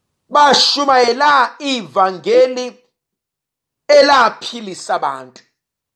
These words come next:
Bashumayela ivangeli elaletha uguquko.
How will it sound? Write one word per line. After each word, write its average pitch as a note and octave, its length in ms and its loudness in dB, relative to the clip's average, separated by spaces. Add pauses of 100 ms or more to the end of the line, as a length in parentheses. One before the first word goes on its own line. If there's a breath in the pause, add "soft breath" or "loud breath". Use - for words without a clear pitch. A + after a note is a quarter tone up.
(1700)
Bashumayela C4 1120 0
ivangeli A#3 1120 -4 (840)
elaletha A#3 1160 0 (120)
uguquko. E3 1160 -10